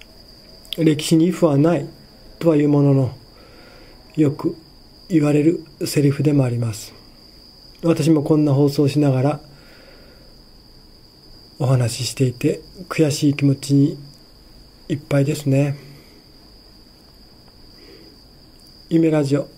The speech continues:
八百三十回。今回は昭和十二年から十三年にかけてのトラウトマン工作取り上げました。放送中に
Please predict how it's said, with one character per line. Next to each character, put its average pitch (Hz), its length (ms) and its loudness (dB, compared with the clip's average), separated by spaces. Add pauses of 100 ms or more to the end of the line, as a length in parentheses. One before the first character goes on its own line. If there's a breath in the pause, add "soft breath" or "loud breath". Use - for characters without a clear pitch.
(240)
八 147 220 -6
百 156 180 -2
三 156 200 0
十 143 140 -2
回。 143 320 -4 (500)
今 170 180 0
回 120 200 -2
は 143 220 -4 (1120)
昭 165 240 0
和 165 280 -4
十 165 240 2
二 175 100 2
年 139 180 0
か - 160 -4
ら 143 180 -4 (180)
十 156 260 0
三 165 240 0
年 135 140 0
に 123 80 -4
か 139 160 -2
け 135 100 -8
て 127 140 -8
の 139 200 -4 (300)
ト 160 100 -2
ラ 160 120 2
ウ 156 100 -2
ト 156 80 -2
マ 156 120 2
ン 147 100 -4
工 151 160 2
作 - 300 -8 (760)
取 143 160 2
り 139 40 4
上 131 100 2
げ 131 60 0
ま 127 140 -2
し - 80 -12
た。 - 220 -8 (1900 loud breath)
放 165 180 0
送 156 200 0
中 151 220 0
に 147 280 2